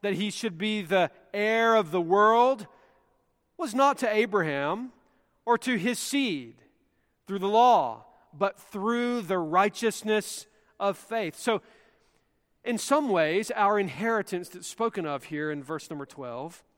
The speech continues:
is glorified humanity, glorified flesh, perfect life without sin, food without decay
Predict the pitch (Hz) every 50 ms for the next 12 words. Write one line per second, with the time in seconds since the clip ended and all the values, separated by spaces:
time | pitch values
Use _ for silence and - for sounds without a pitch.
0 | _ _ _ _ _ _ _ _ _ _ _ _ _ _ - - _ _ _ _
1 | 190 196 202 147 139 151 160 170 170 175 165 - 185 180 180 185 185 - - 202
2 | 196 196 196 202 202 196 175 - 151 131 135 147 156 165 160 - 180 170 170 170
3 | - - - 190 185 180 156 - - - - - - - - _ _ _ _ _
4 | _ _ _ _ _ _ _ _ _ _ _ _ _ _ _ _ _ _ _ _
5 | _ _ _ _ _ - - 208 202 165 - 208 180 - - 185 180 180 190 196
6 | 180 - 196 185 - 208 190 196 202 - - - - - - 214 208 196 165 139
7 | 127 117 113 113 107 _ _ _ _ _ _ _ _ _ _ _ _ _ _ _
8 | _ _ _ _ _ _ _ _ _ - - - 214 214 214 214 214 185 190 190
9 | - - 196 196 202 202 - 185 151 190 165 - - 214 214 202 180 147 131 120
10 | 117 113 -